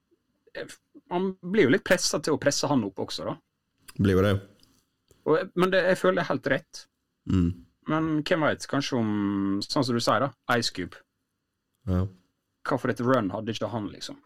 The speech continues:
Speaker 2: Ja, det er jo det.
Speaker 1: Og så nå, eh, tredve år etterpå, naturligvis, så er vi sånn, eh.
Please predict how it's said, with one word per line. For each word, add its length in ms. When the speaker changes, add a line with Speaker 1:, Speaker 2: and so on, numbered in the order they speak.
Speaker 2:
Ja, 160
det 120
er 80
jo 80
det. 60
Speaker 1:
Og 100
så 120
nå, 160
eh, 340
tredve 360
år 160
etterpå, 260
naturligvis, 580
så 100
er 100
vi 80
sånn, 240
eh. 380